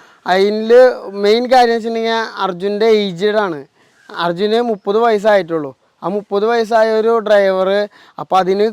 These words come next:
കൂടുതൽ കിട്ടുന്ന ഇൻഷുറൻസ് തുക, അപ്പോൾ അത് അർജുൻ്റെ കുടുംബത്തെ, അർജുൻ്റെ മകൻ്റെ പേരിലിടാനാണ് മനാഫ്ക ഇപ്പോഴും ആഗ്രഹം പ്രകടി-, പ്രകടിപ്പിച്ചിരിക്കുന്നത് അദ്ദേഹത്തിൻ്റെ ഭാവിയിലേക്ക്.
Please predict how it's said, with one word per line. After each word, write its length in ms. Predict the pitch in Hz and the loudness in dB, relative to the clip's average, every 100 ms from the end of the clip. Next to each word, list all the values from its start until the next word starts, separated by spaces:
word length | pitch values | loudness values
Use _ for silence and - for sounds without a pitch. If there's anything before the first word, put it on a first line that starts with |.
| 240 | -4
കൂടുതൽ 340 | 233 220 220 220 | -4 0 0 -2
കിട്ടുന്ന 320 | 226 202 208 214 220 220 220 190 190 | -4 -4 -2 -2 -2 -4 -8 -4 -4
ഇൻഷുറൻസ് 580 | 196 190 202 202 190 208 | -4 -6 -6 -6 -8 -8
തുക, 140 | 196 170 151 _ _ - 151 | -4 -2 -4 _ _ -18 -8
അപ്പോൾ 160 | 196 196 | -2 0
അത് 160 | 208 247 247 220 | 2 2 0 -2
അർജുൻ്റെ 280 | 202 196 202 220 | -4 -2 -4 -4
കുടുംബത്തെ, 440 | 202 202 185 196 190 - - 160 | -4 -4 -4 -2 -4 -6 -12 -12
അർജുൻ്റെ 480 | 165 175 190 202 214 208 202 175 | -10 -8 -2 2 4 2 -4 -6
മകൻ്റെ 300 | 175 180 185 202 | -4 -2 -4 -2
പേരിലിടാനാണ് 680 | 214 196 202 190 190 185 190 190 | -2 -2 -2 -2 -2 -4 -6 -6
മനാഫ്ക 500 | 180 165 160 165 175 170 | -4 -6 -6 -4 -4 -6
ഇപ്പോഴും 400 | 170 156 170 196 - _ _ - | -8 -4 -4 -6 -12 _ _ -4
ആഗ്രഹം 320 | 165 170 165 175 | -2 0 -2 -2
പ്രകടി-, 360 | 175 160 165 - | -4 -4 -10 -8
പ്രകടിപ്പിച്ചിരിക്കുന്നത് 840 | 165 160 156 151 165 160 151 131 131 _ _ - | -6 -6 -8 -10 -10 -12 -12 -14 -16 _ _ -14
അദ്ദേഹത്തിൻ്റെ 440 | 156 165 160 180 190 | -4 -2 -2 -4 0
ഭാവിയിലേക്ക്. 680 | 190 185 185 185 180 170 175 | 2 2 2 0 -2 -4 -8